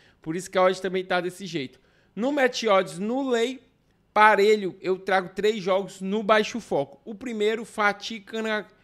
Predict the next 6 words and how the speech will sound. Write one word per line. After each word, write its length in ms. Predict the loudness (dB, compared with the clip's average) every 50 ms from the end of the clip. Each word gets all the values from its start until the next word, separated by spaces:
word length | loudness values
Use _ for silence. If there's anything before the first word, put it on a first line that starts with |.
| _ _ _ _ _ _ _ _
Canagucu. 880 | -6 -4 -4 -4 -2 -2 -2 -2 -4 -4 -8 -12 -14 -14 _ -12 -12 -8
Cara, 300 | -2 4 6 6 6 6
um 80 | 2 -2
time 280 | -4 -8 -10 -10 -10 -8
muito 520 | -6 -4 -2 0 0 0 0 -2 -4 -6
ruim, 320 | -4 -4 -6 -6 -8 -12